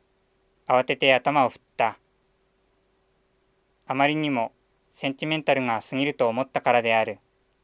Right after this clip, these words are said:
向こうの方では、人工クラゲが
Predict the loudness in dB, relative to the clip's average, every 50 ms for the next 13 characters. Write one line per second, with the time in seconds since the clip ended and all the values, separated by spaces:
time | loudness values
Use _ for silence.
0 | _ _ _ _ _ _ _ _ _ _ _ _ _ _ _ _ _ _ _ _
1 | _ _ _ _ _ _ _ _ _ _ _ _ _ _ _ _ _ -12 -8 -2
2 | 0 2 2 2 2 0 2 0 0 2 2 2 2 0 0 -2 _ _ _ _
3 | _ _ _ _ -6 -6 -4 0 0 0 0 0 0 0 0 0 0 -2 -4 -6
4 | -8 -10